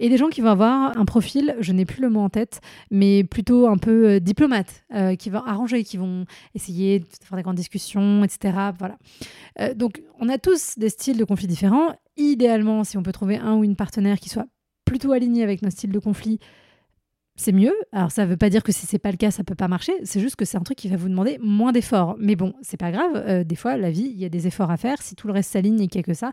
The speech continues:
bah, on taffe ensemble et on avance. Il y a pas de sujet. Mais voilà, en tout cas, le conflit est inévitable.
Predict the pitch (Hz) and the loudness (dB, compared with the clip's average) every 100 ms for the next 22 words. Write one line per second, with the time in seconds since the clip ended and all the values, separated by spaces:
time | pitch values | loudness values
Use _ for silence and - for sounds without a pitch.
0 | - - - 185 175 196 - 180 240 269 | -10 -20 -8 -4 -2 -4 -4 -4 -4 -6
1 | 269 185 208 254 202 - 294 196 185 180 | -6 -4 -2 -2 -4 -8 -10 -8 -6 -8
2 | 226 190 - - - - 233 226 196 - | -8 -10 -12 -20 -20 -10 -4 0 0 0
3 | 214 226 254 285 - - - - - - | -4 -4 -4 -6 -12 -20 -20 -20 -20 -4
4 | 240 320 269 - 277 294 233 - 196 170 | 0 0 -2 -4 -6 -2 -4 0 2 2
5 | 160 208 269 | 0 0 0